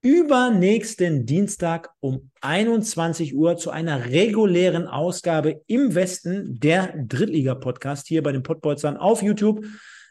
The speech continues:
Seid alle gerne dabei und bitte, ich habe vorhin ungefähr zehn, fünfzehn Namen kommentiert. Kommentiert, was das Zeug hält, in die Kommentarbox nachher rein, hier unter dem Video. Das Gleiche gilt natürlich auch für alle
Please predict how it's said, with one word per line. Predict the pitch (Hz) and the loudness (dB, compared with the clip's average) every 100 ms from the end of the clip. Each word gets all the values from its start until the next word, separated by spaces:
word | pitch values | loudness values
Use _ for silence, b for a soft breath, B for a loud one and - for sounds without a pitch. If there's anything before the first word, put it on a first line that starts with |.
| B | B
Seid | 135 170 202 | 2 2 2
alle | 180 180 | 0 2
gerne | 143 160 151 | 2 0 2
dabei | 139 135 170 214 | 2 2 2 2
und | 254 339 370 - _ _ _ 170 | 2 4 0 -6 _ _ _ 4
bitte, | 180 143 104 - _ _ _ _ | 4 2 -4 -12 _ _ _ _
ich | - 143 | -6 0
habe | 160 180 | 2 2
vorhin | - 147 160 | 2 2 2
ungefähr | 156 190 196 - 175 170 - _ - | 2 0 0 2 2 2 -4 _ -8
zehn, | - 185 190 | 2 2 2
fünfzehn | 180 185 180 165 151 | -2 -4 -4 -2 0
Namen | 156 151 | 0 -2
kommentiert. | 147 151 143 160 175 - _ - | 0 -2 0 0 0 -2 _ -6
Kommentiert, | 147 170 185 - 185 185 185 _ | 2 4 2 0 0 -2 -4 _
was | 120 123 160 - - | -8 -4 -2 -4 0
das | 151 147 | -2 -2
Zeug | - 147 151 | -2 0 2
hält, | 151 151 147 151 _ - | 0 0 -2 -10 _ 0
in | 151 180 | 2 2
die | 180 | 0
Kommentarbox | 170 165 143 147 139 151 - | 0 0 0 0 2 0 0
nachher | 143 147 151 139 117 | -4 -2 -2 -2 0
rein, | 135 151 147 | 0 0 0
hier | 147 147 - | 0 -2 -2
unter | 160 165 143 | -4 0 0
dem | 139 | 2
Video. | 139 180 254 320 B B - | 2 2 0 -2 B B -4
Das | 123 - | -4 2
Gleiche | 135 151 139 | 2 2 2
gilt | 151 | 0
natürlich | 135 151 139 143 | 0 -2 0 0
auch | 147 | -2
für | - 139 | -2 -4
alle | 143 156 156 | 0 2 0